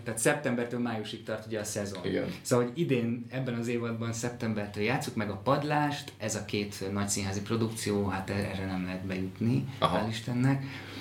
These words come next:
Speaker 1: De hát a Kis Színházban ugyan-, ugyanúgy említhetném a, a Nagyon sötét dolog, ez egy kortárs, szintén egy kortárs bemutatónk volt, vagy a két monodrámánk, aminek éppen tegnap este volt a Horgas Ádám főrendezőnknek a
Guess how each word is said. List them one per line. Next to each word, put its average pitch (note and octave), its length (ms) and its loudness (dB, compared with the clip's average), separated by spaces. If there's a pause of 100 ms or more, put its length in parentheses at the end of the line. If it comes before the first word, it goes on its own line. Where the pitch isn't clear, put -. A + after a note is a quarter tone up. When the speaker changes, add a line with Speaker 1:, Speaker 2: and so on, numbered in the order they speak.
(420)
Speaker 1:
De B2+ 140 4
hát B2 140 4
a C#3 40 2
Kis D3+ 160 0
Színházban B2 380 4
ugyan-, A#2+ 280 2
ugyanúgy A2+ 400 2
említhetném A2 720 0
a, G2+ 200 4
a G2+ 420 2 (2000)
Nagyon B2 340 6
sötét A2+ 440 -6
dolog, G#2+ 300 0
ez G2 120 -4
egy F#2+ 100 -6
kortárs, G#2 540 0
szintén G#2 360 -2
egy G2+ 120 -2
kortárs G2+ 640 -4
bemutatónk G2+ 640 0
volt, G2 240 2
vagy G#2+ 220 4
a G2+ 80 4
két G#2+ 280 4
monodrámánk, G2+ 760 2
aminek G2+ 320 2
éppen G2+ 400 -2
tegnap G2+ 360 -6
este G2+ 260 -6
volt G2 320 -6
a G2 300 -2
Horgas G#2 340 -2
Ádám G2+ 300 0
főrendezőnknek G2+ 920 0
a G#2+ 240 2